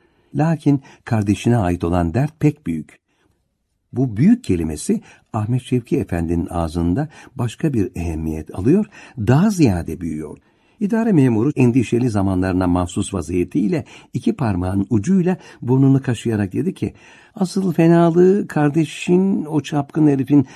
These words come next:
nasıl hükmündeyse senin de matbaadan dolayı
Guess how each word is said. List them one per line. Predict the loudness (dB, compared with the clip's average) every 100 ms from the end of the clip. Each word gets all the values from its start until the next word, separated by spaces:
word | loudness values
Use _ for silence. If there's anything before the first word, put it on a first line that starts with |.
| -4
nasıl | 2 2 0 -2
hükmündeyse | -2 2 2 4 0 -2 -4 -6 -8 _
senin | -2 0 2
de | 2
matbaadan | 0 0 -2 -4 0 2 2
dolayı | 2 4 2